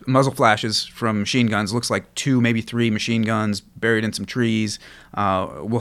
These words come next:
have him hit that. And that is about, it's this, the, this one was about two hundred meters to my front. And, you know, on the, on the twelve o'clock, if twelve was the road in front of me, he was at eleven o'clock,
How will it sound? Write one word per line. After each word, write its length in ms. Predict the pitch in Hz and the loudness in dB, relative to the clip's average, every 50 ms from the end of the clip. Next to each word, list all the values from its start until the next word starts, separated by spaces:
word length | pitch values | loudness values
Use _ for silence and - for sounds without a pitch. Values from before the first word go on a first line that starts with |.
| 127 | 2
have 80 | 131 113 | 2 2
him 80 | 110 | 0
hit 160 | 107 123 113 - | 0 -2 -2 0
that. 260 | 104 101 101 - - - - - - - - - | 2 2 2 0 -2 -10 -20 -20 -20 -20 -16 -8
And 200 | - 113 113 107 | -4 -2 0 2
that 220 | 117 120 117 110 | 2 2 2 0
is 400 | - 120 117 110 110 110 101 - - | 0 -2 -2 -2 -2 -4 -4 -6 -8
about, 480 | 110 107 113 107 107 101 101 95 - - - _ _ _ _ _ - - - | -6 -2 0 2 2 2 0 -2 -4 -10 -20 _ _ _ _ _ -20 -12 -8
it's 180 | - 139 - - | -6 -4 -4 -4
this, 260 | 151 127 165 160 - | -2 0 0 0 0
the, 220 | - 127 123 120 | -2 -2 -2 -2
this 360 | 120 - 131 135 147 139 - | -2 -2 -2 -2 -2 -2 -2
one 220 | - 135 131 120 117 | 0 0 2 2 2
was 100 | 113 107 | 2 0
about 340 | 107 110 113 92 - - - | 0 0 0 -2 -2 -6 -8
two 220 | - - 156 151 131 | -4 0 2 2 4
hundred 280 | 127 131 127 117 110 | 4 2 2 2 0
meters 640 | 110 110 110 113 110 110 101 98 98 95 - - - - - - - - - - | 0 2 2 2 2 0 -2 -2 -4 -4 -6 -8 -8 -12 -20 -20 -20 -20 -14 -8
to 240 | - - 123 117 110 | -4 -2 0 0 0
my 420 | 107 104 101 101 101 98 95 95 | 0 0 0 0 0 -2 -2 -4
front. 880 | - - - - - - - - - - - - 110 107 104 92 85 85 | -6 -10 -16 -20 -20 -20 -20 -20 -20 -20 -12 -6 -2 -2 -2 -2 -2 -2
And, 100 | 101 110 | -2 -2
you 80 | 107 107 | 0 0
know, 140 | 107 104 104 | 0 0 0
on 100 | 107 104 | 0 0
the, 180 | 98 98 98 - | 0 -2 -4 -4
on 100 | - 104 | -4 -4
the 80 | 98 95 | -4 -4
twelve 240 | - - - 123 110 | -4 0 0 0 0
o'clock, 460 | 107 - - 127 117 117 113 110 - | 0 -2 0 2 4 4 4 2 -2
if 140 | 90 - - - - - _ - | -6 -10 -12 -20 -20 -20 _ -8
twelve 320 | - - 135 123 120 117 | 0 2 4 4 4 4
was 120 | 113 117 92 | 2 0 -2
the 100 | 110 104 | -2 0
road 260 | 107 120 117 117 107 | 2 4 4 4 2
in 60 | 107 | 0
front 220 | 101 - 120 113 113 | 0 -2 0 0 2
of 60 | 110 | 2
me, 180 | 113 110 107 - - - - | 0 -2 -2 -6 -10 -16 -8
he 140 | - 139 147 | -2 0 2
was 160 | 143 135 120 | 4 4 4
at 160 | 120 117 113 - - - - - - | 4 2 2 0 -8 -20 -20 -10 -4
eleven 360 | - 123 123 127 127 117 117 | -2 2 4 4 4 4 2
o'clock, 500 | 104 104 - 117 107 98 95 95 87 - | -2 -2 -2 0 0 2 0 0 -4 -6